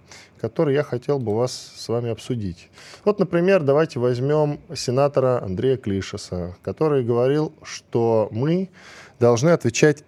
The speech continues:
зеркально на запрет Евросоюзом ездить на наших автомобилях с нашими номерами по территории этого самого Е С. Он говорил, что нужно отвечать вот четко и конкретно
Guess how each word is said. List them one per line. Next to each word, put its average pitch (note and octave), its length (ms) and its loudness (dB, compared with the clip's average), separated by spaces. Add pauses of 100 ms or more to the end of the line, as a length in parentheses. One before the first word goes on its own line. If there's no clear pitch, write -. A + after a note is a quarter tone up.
зеркально A2+ 840 2
на G#2 460 -2 (580)
запрет C#3 720 2 (240)
Евросоюзом A#2 960 0 (880)
ездить C#3 640 0
на D3 460 2 (260)
наших A2+ 340 0
автомобилях B2+ 520 -2
с - 80 -8
нашими G#2 320 -2
номерами A2+ 420 -2
по B2+ 240 -2
территории G2+ 600 -2 (120)
этого A2 220 -8
самого G#2 480 -4 (180)
Е G2+ 380 -2
С. - 140 -10
Он D3+ 120 -2
говорил, C3 240 2
что - 140 -6
нужно E3+ 220 0
отвечать A#2 400 -2
вот G#2+ 80 -8 (340)
четко F#3 320 0
и B2+ 40 -2
конкретно A2+ 560 0